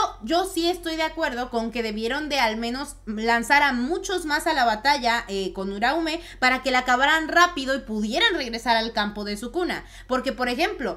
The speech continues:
tanto Kusakabe como Choso como Ino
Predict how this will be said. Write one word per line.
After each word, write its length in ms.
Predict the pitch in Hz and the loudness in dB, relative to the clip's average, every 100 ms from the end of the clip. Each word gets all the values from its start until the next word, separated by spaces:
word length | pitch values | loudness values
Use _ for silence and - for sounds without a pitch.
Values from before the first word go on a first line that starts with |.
| - | -8
tanto 400 | - 247 226 254 | 2 2 2 -2
Kusakabe 680 | 240 240 233 220 285 330 339 | -2 0 0 6 6 8 4
como 280 | 247 233 202 196 | 0 -2 -2 -2
Choso 420 | 302 311 285 202 | 2 2 2 -2
como 360 | 220 220 214 254 | -2 -2 0 0
Ino 320 | 381 320 | 2 0